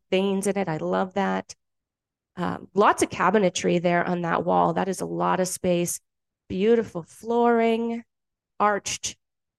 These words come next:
doorways throughout, raised panel doors. You got plantation shutters, beautiful stone fireplace. Love the vaulted, love the barn doors. So very fitting for this type of property.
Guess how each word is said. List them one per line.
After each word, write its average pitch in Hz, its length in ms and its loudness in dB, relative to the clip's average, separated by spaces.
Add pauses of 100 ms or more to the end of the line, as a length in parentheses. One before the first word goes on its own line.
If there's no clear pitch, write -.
doorways 208 720 2
throughout, 202 360 -2
raised 196 320 -2 (100)
panel 202 380 -4 (100)
doors. 202 520 2 (260)
You 196 80 -6
got - 180 0
plantation 214 640 -4
shutters, 196 640 -2
beautiful 196 340 -4
stone 170 420 -4
fireplace. 214 1200 -2 (1000)
Love 214 360 2
the 220 80 4
vaulted, 185 480 2
love 202 300 0
the 226 100 2
barn 190 340 0
doors. 180 420 0
So 214 200 -2
very 208 280 0
fitting 175 340 -6
for 170 140 -4
this 170 160 -2
type - 200 -4
of - 100 -8
property. 170 500 -2